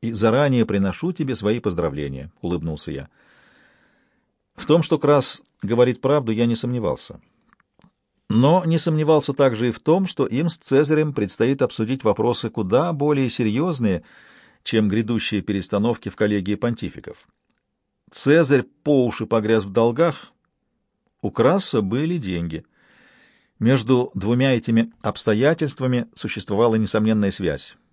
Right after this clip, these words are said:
и для того, чтобы её увидеть, не надо было обладать умом Аристотеля.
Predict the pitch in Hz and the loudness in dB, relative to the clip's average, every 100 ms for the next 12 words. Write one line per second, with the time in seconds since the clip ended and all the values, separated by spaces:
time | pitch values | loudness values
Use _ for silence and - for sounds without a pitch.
0 | _ _ 117 107 113 117 120 117 117 113 | _ _ -12 -6 -4 0 0 0 -2 0
1 | 113 113 117 190 135 - - 127 160 101 | 0 0 0 -4 -6 -10 -8 -4 -2 -2
2 | 90 92 92 98 95 95 95 131 120 104 | 0 0 0 -2 0 0 2 2 2 0
3 | 104 98 101 - 98 80 67 | 0 0 -4 -2 -6 -6 -10